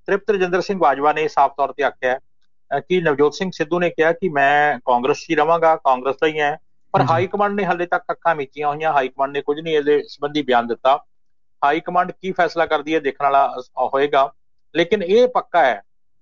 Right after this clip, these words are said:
Speaker 1: ਕਿ ਨਵਜੋਤ ਸਿੰਘ ਸਿੱਧੂ ਤੇ ਹੁਣ ਕੈਪਟਨ ਅਮਰਿੰਦਰ ਸਿੰਘ ਦੀ ਆਪਸ ਦੇ ਵਿੱਚ ਜਿਹੜੀ ਕੋਈ ਸਮਝੌਤੇ ਦੀ ਪੇਸ਼ਕਸ਼ ਹੋਈ ਸੀ ਜਾਂ ਸਮਝੌਤਾ ਕਰਾਉਣ ਦੀ ਗੱਲ ਹੋਈ ਸੀ, ਉਹ ਸਿਰੇ ਨਹੀਂ ਚੜ੍ਹ ਰਹੀ।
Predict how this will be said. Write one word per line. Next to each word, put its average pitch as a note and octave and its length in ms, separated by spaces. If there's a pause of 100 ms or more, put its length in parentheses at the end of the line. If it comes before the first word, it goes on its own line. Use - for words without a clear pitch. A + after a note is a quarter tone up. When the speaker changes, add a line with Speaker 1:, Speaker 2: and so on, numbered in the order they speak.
Speaker 1:
ਕਿ G3 80
ਨਵਜੋਤ F3+ 340
ਸਿੰਘ A3 280
ਸਿੱਧੂ G3 400
ਤੇ G3+ 220
ਹੁਣ F3+ 180
ਕੈਪਟਨ F3 360
ਅਮਰਿੰਦਰ D3 340
ਸਿੰਘ F#3+ 220
ਦੀ F#3+ 80
ਆਪਸ D3+ 360
ਦੇ D#3 80
ਵਿੱਚ D3 420 (400)
ਜਿਹੜੀ E3+ 280
ਕੋਈ E3 440
ਸਮਝੌਤੇ D3+ 520
ਦੀ D#3+ 80
ਪੇਸ਼ਕਸ਼ D3 500
ਹੋਈ C#3 160
ਸੀ C#3+ 220
ਜਾਂ C3+ 120
ਸਮਝੌਤਾ C3+ 420
ਕਰਾਉਣ B2 260
ਦੀ B2+ 120
ਗੱਲ A#2+ 140
ਹੋਈ A#2+ 160
ਸੀ, C3+ 260 (340)
ਉਹ G#3 100
ਸਿਰੇ F3+ 280
ਨਹੀਂ F#3 120
ਚੜ੍ਹ D3+ 200
ਰਹੀ। B2 220